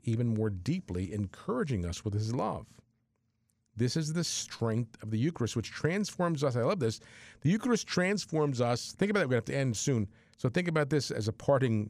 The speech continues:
thought. The strength of the Eucharist transforms us into bringers of God, bringers of joy, not negativity. We receive the Lord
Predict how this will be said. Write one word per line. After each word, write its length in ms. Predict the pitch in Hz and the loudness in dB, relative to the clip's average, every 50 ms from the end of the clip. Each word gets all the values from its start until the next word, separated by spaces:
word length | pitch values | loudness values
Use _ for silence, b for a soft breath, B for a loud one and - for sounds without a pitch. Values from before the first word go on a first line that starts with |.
| - - | -4 0
thought. 320 | - 143 139 117 - - - - _ _ _ _ _ _ _ _ _ _ _ _ _ _ _ _ _ _ _ _ - | 2 2 2 2 0 -4 -10 -16 _ _ _ _ _ _ _ _ _ _ _ _ _ _ _ _ _ _ _ _ -4
The 60 | 110 | -2
strength 540 | - - - - - 143 156 185 202 - 180 | -2 -2 -4 -2 0 2 2 2 2 2 0
of 80 | 165 | 0
the 60 | 160 156 | 2 2
Eucharist 420 | 160 170 - - 143 127 - - | 2 2 2 2 2 2 0 -2
transforms 720 | - - 160 165 185 214 202 - - 190 180 170 160 151 165 | -2 0 0 2 2 0 -2 -2 -2 0 0 2 2 2 2
us 240 | 151 147 135 - - | 2 0 0 0 -2
into 240 | 135 113 - 120 | -4 0 0 0
bringers 600 | 113 110 110 127 165 190 202 196 202 202 185 170 - | 0 0 2 2 2 2 2 2 2 0 0 -2 -4
of 260 | - 143 127 123 104 | -4 -2 -2 0 0
God, 500 | 127 123 117 117 113 110 113 113 107 98 | 2 4 4 4 4 2 2 0 -2 0
bringers 400 | 104 120 147 180 190 190 180 151 | 0 2 2 2 2 0 0 0
of 140 | 160 143 117 | 0 -2 -4
joy, 640 | - - 127 123 117 110 101 95 90 87 92 92 92 b b b b b b b b b b _ _ | -2 0 0 2 2 2 2 0 0 -2 -2 -4 -4 b b b b b b b b b b _ _
not 320 | 104 107 117 120 123 - | 0 2 2 2 2 0
negativity. 840 | - 104 110 107 98 98 - - 131 120 104 92 64 - - - - _ _ _ _ _ _ _ _ _ _ _ _ _ _ _ _ _ _ _ _ _ _ _ _ _ _ _ _ _ _ - | 0 -2 0 0 0 -2 -2 0 0 0 0 -2 -4 -6 -10 -14 -20 _ _ _ _ _ _ _ _ _ _ _ _ _ _ _ _ _ _ _ _ _ _ _ _ _ _ _ _ _ _ -2
We 120 | 117 113 | 0 2
receive 640 | 104 113 110 - - - 175 180 180 170 147 - - - | 2 2 0 0 0 0 0 2 2 0 -2 -4 -6 -4
the 120 | 123 131 | -2 0
Lord 380 | 131 127 131 127 123 123 113 | 2 4 4 4 2 2 0